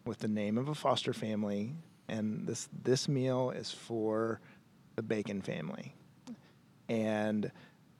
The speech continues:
you take that home, cook it, bring it, uh, by our office, and then we will take that to the Bacon family. And that family then will get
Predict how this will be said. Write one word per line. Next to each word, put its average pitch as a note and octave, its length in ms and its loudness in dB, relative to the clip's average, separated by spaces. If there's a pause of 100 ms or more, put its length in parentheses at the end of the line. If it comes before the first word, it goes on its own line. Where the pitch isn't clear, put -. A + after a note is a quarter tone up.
(200)
you G#2+ 120 -2 (540)
take B2 200 0
that C#3 140 6
home, C#3+ 480 4
cook - 260 4
it, D3+ 140 8 (520)
bring C#3 180 6
it, C#3+ 100 4 (380)
uh, B2 220 4
by C3 160 10
our C3 120 8
office, C3 480 4 (120)
and A#2+ 100 2
then A2 220 2
we B2 180 6
will B2 160 4
take - 280 2
that A2 260 0 (120)
to A2 280 2 (340)
the A2+ 80 0
Bacon A2+ 280 2
family. A#2 440 4 (340)
And A#2 240 4 (380)
that C3 260 6
family C#3 400 8
then A#2+ 320 2
will A2+ 120 2
get A2 380 0